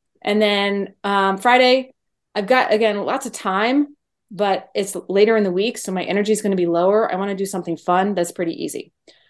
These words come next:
So again, you don't have to totally map this out with all the numbers. This was more of a, a demonstration sake, but make your food fit your life and be strategic about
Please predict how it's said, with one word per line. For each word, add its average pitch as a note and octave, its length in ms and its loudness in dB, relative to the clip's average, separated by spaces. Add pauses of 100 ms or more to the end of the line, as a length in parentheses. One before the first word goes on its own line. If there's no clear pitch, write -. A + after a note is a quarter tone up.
(420)
So G#3+ 200 4
again, B3+ 200 6
you B3+ 80 6
don't E4 160 6
have A#3+ 220 0
to G#3 80 4
totally A3 560 2
map F#3 240 2
this G3 160 -2
out F#3 200 4
with F3+ 120 -4
all E3+ 120 0
the D#3+ 80 -6
numbers. F#3 460 -2
This - 160 -10
was F3+ 160 -8
more F3+ 140 -4
of D#3 80 -6
a, - 260 -8
a E3 60 -6
demonstration E3+ 580 -4
sake, G#3 320 2 (480)
but G3 260 0 (1300)
make B3+ 380 4
your D#4+ 160 6
food A#3 560 4 (240)
fit - 320 4
your G#3+ 160 6
life E3+ 340 0
and F#3 160 -2
be F#3+ 100 -2
strategic F#3 720 -2
about E3 440 -4